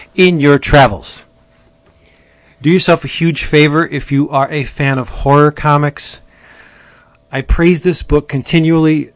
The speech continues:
um, since its inception, but I do believe the f-, twelfth issue is the greatest yet in the run. It's from Dark Horse. It's called Creepy,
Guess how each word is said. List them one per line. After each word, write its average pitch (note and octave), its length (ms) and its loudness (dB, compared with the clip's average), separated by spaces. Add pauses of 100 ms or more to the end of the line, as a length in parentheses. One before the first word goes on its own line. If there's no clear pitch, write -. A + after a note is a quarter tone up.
um, C3+ 520 -2
since - 400 -4
its - 260 -4
inception, C#3 720 -2
but B2+ 280 -2
I B2+ 140 -6
do B2 280 0
believe D3 640 2 (380)
the A#2+ 240 -2
f-, - 400 -16
twelfth D3+ 560 0
issue D#3 560 0
is B2 260 -4
the A#2 140 -8
greatest A#2 920 -2
yet B2+ 360 0 (120)
in C3 160 -6
the B2 80 -6
run. A2+ 460 -4 (360)
It's B2 180 -6
from A2+ 180 -4
Dark B2 260 2
Horse. D3 420 0 (540)
It's - 420 -6
called G#2+ 540 -2
Creepy, G2+ 720 -6